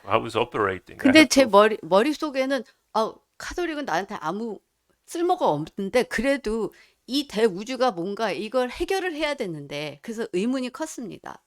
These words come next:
Speaker 1: I have thought, Ah, I will get all those philosophical books, and I go to some, you know, amja and start reading them, and I will figure out this from philosophy.
Speaker 2: 어, 그래서 저는 모든 철학책을 다 모아서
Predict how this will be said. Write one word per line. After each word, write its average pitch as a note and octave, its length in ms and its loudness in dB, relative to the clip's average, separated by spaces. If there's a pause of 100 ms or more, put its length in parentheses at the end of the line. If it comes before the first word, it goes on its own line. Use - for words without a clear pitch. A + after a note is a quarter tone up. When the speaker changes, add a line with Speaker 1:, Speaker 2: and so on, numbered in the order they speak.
Speaker 1:
I G#2+ 120 -10
have A2+ 120 -10
thought, A2 300 -14
Ah, C#3+ 300 -2
I - 20 -8
will A#2+ 160 -12
get A#2 240 -10
all A#2 160 -10
those A2 260 -14
philosophical A2 840 -12
books, D#3+ 520 -12 (580)
and G#2+ 240 -10
I G#2 100 -6
go A2 140 -12
to A2 180 -20
some, G#2 380 -12
you G2+ 80 -16
know, G2 240 -10
amja A2 400 -4
and G#2 160 -6
start G#2 260 -6
reading C3+ 380 -2
them, A2 360 4
and G#2+ 180 -6
I G#2+ 60 0
will G2+ 180 -4
figure A#2+ 360 -2
out G2+ 180 2
this - 280 -10 (360)
from G#2+ 220 -2
philosophy. A2+ 640 -2 (340)
Speaker 2:
어, E3+ 140 0
그래서 A3+ 320 6
저는 G3 360 2
모든 C#4 480 0
철학책을 E4 640 -4
다 G#3+ 320 -6
모아서 D3 580 -8